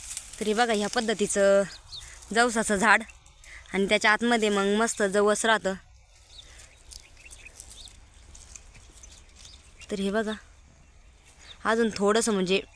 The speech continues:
नॉर्मल, अ, ओललं आहे, तर ते आता वाळलं की मग मस्त होईल.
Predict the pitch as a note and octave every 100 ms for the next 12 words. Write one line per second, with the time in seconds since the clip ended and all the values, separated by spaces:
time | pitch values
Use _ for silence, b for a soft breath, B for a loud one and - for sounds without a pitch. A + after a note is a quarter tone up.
0 | - G#3 G#3 G#3+ G#3+ G#3 G#3 G3+ F#3+ -
1 | - - B B B - G3 G3+ G#3+ A#3
2 | B3 A#3 A#3+ - - F#3 G#3+ G#3 G3+ G3
3 | G3+ A3 A3 G#3+ A3 G#3+ A#3+ C4+ - F#3